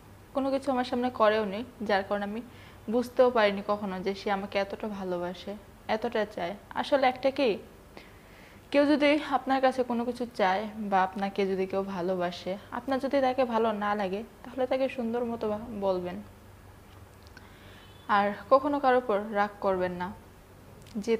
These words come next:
করবেন না। আজকে যদি আমি ওকে ভালো মতো বুঝিয়ে বলতাম, ভালো মতো কথা বলতাম ওর সঙ্গে, ভালো ব্যবহার করতাম,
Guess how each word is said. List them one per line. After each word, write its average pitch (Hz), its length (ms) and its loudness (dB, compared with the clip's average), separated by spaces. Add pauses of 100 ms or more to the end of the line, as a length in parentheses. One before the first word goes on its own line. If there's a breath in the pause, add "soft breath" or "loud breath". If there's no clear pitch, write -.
(120)
করবেন 175 360 -2
না। 180 220 -8 (1300 loud breath)
আজকে 269 280 2
যদি 269 220 2
আমি 247 280 0
ওকে 254 240 -2 (220)
ভালো 208 260 2
মতো 233 240 0
বুঝিয়ে 214 400 0
বলতাম, 196 460 0 (300)
ভালো 220 300 4
মতো 233 360 -2 (180)
কথা 220 280 0
বলতাম 202 420 -2
ওর 196 120 -2
সঙ্গে, 196 340 -6 (140)
ভালো 233 240 0
ব্যবহার 220 380 2
করতাম, 202 380 -2